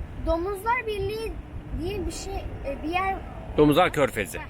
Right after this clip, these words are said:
Speaker 1: Domuzlar Körfezi diye
Speaker 2: Çok güzel.
Speaker 1: bir körfez var. E, orayla anlaşıyor ama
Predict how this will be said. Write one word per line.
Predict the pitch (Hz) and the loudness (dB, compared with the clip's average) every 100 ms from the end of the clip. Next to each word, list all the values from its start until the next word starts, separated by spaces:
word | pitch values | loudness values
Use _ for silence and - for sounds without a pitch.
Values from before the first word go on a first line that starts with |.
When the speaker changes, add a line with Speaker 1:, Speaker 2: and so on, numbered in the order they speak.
| - 302 | -10 -10
Speaker 1:
Domuzlar | 330 349 392 392 - | -10 -8 -8 -10 -12
Körfezi | 320 294 294 262 - - | -12 -10 -12 -12 -12 -12
diye | - - | -8 2
Speaker 2:
Çok | 147 - | 2 2
güzel. | 92 90 - | -4 -4 -6
Speaker 1:
bir | - - - - - | -10 -12 -14 -12 -10
körfez | 349 320 381 381 302 | -8 -8 -6 -6 -6
var. | 247 269 - - - - - - - - - | -8 -8 -8 -10 -10 -12 -14 -14 -14 -14 -8
E, | 285 285 285 277 - - - - - | -6 -4 -6 -8 -10 -10 -10 -10 -6
orayla | 349 415 453 453 440 427 339 | -4 -2 -4 -6 -4 -2 0
anlaşıyor | 330 349 - 554 453 302 466 - - - - - - | -2 -4 -6 -6 -2 -2 -4 -8 -12 -10 -10 -12 -8
ama | 330 427 | -6 -4